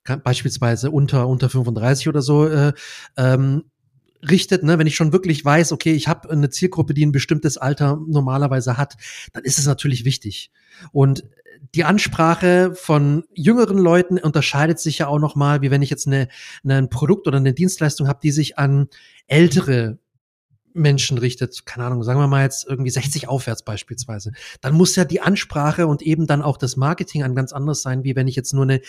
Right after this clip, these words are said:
sehr, sehr junge Zielgruppe hab. So, keine Ahnung, Richtung Studentenalter, Schüleralter oder so, ne? Wenn's uns um irgendeine Dienstleistung geht oder um ein Produkt, irgendwie eine digitale Lernplattform für Studenten und Schüler, dann ist ja ganz klar, dass die Ansprache und das Marketing, auch das seo ein ganz anderes ist wie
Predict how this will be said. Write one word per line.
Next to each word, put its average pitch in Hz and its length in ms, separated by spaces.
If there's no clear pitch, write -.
sehr, 143 220
sehr 160 120
junge 151 260
Zielgruppe 123 520
hab. - 180
So, 117 260
keine 131 200
Ahnung, 123 220
Richtung 143 260
Studentenalter, 120 760
Schüleralter 117 520
oder 110 120
so, 104 200
ne? 123 260
Wenn's 113 140
uns 107 140
um 117 100
irgendeine 120 260
Dienstleistung 110 440
geht 104 160
oder 113 180
um 113 120
ein 113 100
Produkt, - 360
irgendwie 117 180
eine 113 100
digitale 120 440
Lernplattform 113 720
für 110 560
Studenten - 460
und 113 100
Schüler, 117 240
dann 143 100
ist 151 140
ja 160 60
ganz 139 220
klar, 135 280
dass 123 220
die 139 100
Ansprache 131 540
und 123 100
das 120 100
Marketing, 139 520
auch 135 140
das - 180
seo 143 200
ein 131 80
ganz 123 200
anderes 127 260
ist - 220
wie 123 240